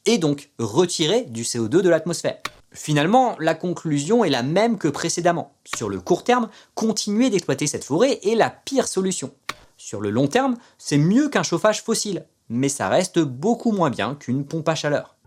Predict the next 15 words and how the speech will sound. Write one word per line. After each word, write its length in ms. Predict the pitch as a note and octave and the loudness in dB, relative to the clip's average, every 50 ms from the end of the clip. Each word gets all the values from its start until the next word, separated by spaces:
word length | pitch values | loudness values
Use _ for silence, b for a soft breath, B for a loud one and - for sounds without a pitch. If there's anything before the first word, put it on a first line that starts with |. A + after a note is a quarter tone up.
| _ - | _ -8
En 80 | G#2 G2+ | -4 2
fait, 260 | - E3 F3 - - - - _ - G2+ | 4 4 4 2 -2 -20 -20 _ -16 -12
on 140 | G2+ G2 | -10 -8
a 80 | F#2+ F2 | -8 -8
cette 340 | - - F#2+ F2 F2 F#2 F#2+ | -6 -6 -6 -8 -8 -8 -12
discussion, 640 | F#2 A2 G#2+ - - B2+ B2 - - F3 F#3+ G3 F#3+ | -10 -8 -8 -8 -6 -6 -6 -6 -4 -4 -2 -2 -4
ta 260 | F#3+ - F2+ F2+ - - _ - - F#2+ | -4 -8 -12 -12 -14 -20 _ -20 -14 -8
vidéo 600 | G#2 B2 C#3 C3 C3+ D3 D3 D3+ C#3+ - - _ _ - | -4 -4 -2 0 2 2 2 2 0 -4 -6 _ _ -8
existe 600 | A2 G#2 F#2 F#2+ A#2+ E3 G#3+ G#3+ - _ _ _ _ _ _ _ _ _ _ _ _ _ _ _ _ - | -6 -6 -6 -6 -6 -6 -6 -8 -10 _ _ _ _ _ _ _ _ _ _ _ _ _ _ _ _ -12
parce 240 | - F2 - - _ _ _ _ | -12 -12 -12 -16 _ _ _ _
qu'une 200 | - - G2+ F#2+ | -14 -12 -12 -10
forêt 340 | - - G#2+ G#2 A2 C#3 D#3 | -10 -8 -4 -2 0 0 0
se 180 | D3+ - - | -2 -4 -4
régénère. 720 | G#2+ G2+ G2+ F#2 G2 A#2 A#2+ B2+ D#3+ E3 D#3+ C#3+ B2+ C3 C3 _ _ _ _ | -4 -4 -4 -2 -2 -2 -2 0 0 -2 -2 -4 -6 -6 -8 _ _ _ _
C'est, 240 | _ _ _ - C3+ | _ _ _ -20 -20